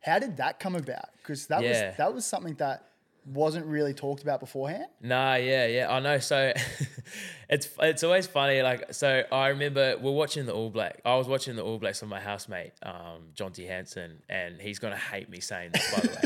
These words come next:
Speaker 1: <laughs> Yeah.
Speaker 2: So his dad is Steve Hansen,
Speaker 1: Okay.
Speaker 2: the All Blacks coach.
Speaker 1: Gotcha.
Speaker 2: He's won, um, New-, like, he's pretty much royalty
Speaker 1: Yeah.
Speaker 2: in, in New Zealand. Like, and Jonty, Jonty hates, like, I always joke about it, like, "Oh, do you know who his dad
Speaker 1: <laughs>
Speaker 2: is?"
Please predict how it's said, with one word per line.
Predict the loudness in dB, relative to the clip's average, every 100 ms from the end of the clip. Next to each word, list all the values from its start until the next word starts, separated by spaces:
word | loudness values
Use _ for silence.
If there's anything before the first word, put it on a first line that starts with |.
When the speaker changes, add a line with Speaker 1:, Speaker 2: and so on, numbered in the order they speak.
| -2
Speaker 1:
<laughs> | 0
Yeah. | 0 -2 -4
Speaker 2:
So | -2 0
his | 2 0 0
dad | 0 2 2 0
is | -2 -4
Steve | -6 -4 -6 -6
Hansen, | -8 -8 -10 -12 -10
Speaker 1:
Okay. | -8 -8 -6
Speaker 2:
the | -4
All | -2 -2
Blacks | -4 -6
coach. | -6 -8 -8
Speaker 1:
Gotcha. | -10 -8
Speaker 2:
He's | -8 -4
won, | -4 -4 -8 -16 _ _ -10
um, | -8 -8 -10 -12 -16 -20 -14
New-, | -12 -12
like, | -8 -6 -4
he's | -6
pretty | -10 -12 -8 -8
much | -10 -14
royalty | -12 -12 -12 -16 -16 -12
Speaker 1:
Yeah. | -10 -8
Speaker 2:
in, | -10 -10 -12
in | -10
New | -12
Zealand. | -12 -12 -12 -12
Like, | -12 -12 _ _ _ _ _ -4
and | -2 0
Jonty, | 0 0 0 -4
Jonty | -2 -2 -2
hates, | -4 -4 -2 -2 -4 -10
like, | -8 -8 -10 -4
I | 2
always | 4 4 2
joke | 0 -4 -4 -4
about | -6 -4 -4
it, | -4
like, | -6 -8 -10
"Oh, | -14 -12
do | -8
you |
know | -8
who | -6
his | -8
dad | -4 0 4
Speaker 1:
<laughs> |
Speaker 2:
is?" | 4